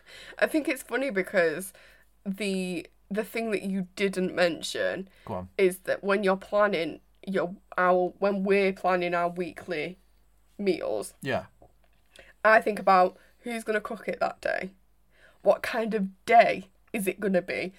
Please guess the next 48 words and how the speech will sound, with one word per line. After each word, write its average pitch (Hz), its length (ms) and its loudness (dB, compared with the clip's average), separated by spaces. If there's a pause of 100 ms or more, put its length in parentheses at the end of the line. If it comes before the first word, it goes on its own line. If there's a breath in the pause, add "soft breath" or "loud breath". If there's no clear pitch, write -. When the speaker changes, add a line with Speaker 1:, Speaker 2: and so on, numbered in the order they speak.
(200 soft breath)
Speaker 1:
Do 226 100 -2
we 202 120 2
know 180 160 6
that 170 120 2
it's 190 120 -6
gonna 180 160 0
be 175 120 -2
a 180 60 -2
tough 190 300 -2
day, - 200 0
or 180 420 4 (220 soft breath)
Speaker 2:
Oh, 139 160 0
yeah. 117 220 -4
Speaker 1:
are 208 60 6
we 190 100 6
expecting 185 400 -2
that? 175 220 0 (260 loud breath)
Whereas 196 420 4
when 208 200 2
you 277 240 0
did 165 200 -6
it, 165 300 -2 (160 soft breath)
you 254 240 -2
planned 294 320 2
it - 80 0
as 190 140 -2
if - 200 -8
you 233 120 -8
were 233 100 -6
gonna 233 220 -2
cook 311 280 2
every 185 220 -2
day. 143 300 4 (180)
'Cause - 240 8
I 359 160 12
went 311 220 10
in 277 180 4
and 208 100 4
I 202 40 8
was 240 160 0
like, 254 240 8
"What 220 100 2
the 466 80 2
hell 330 380 4
am 311 80 4
I 311 100 4
supposed, - 260 4
I'm 277 200 6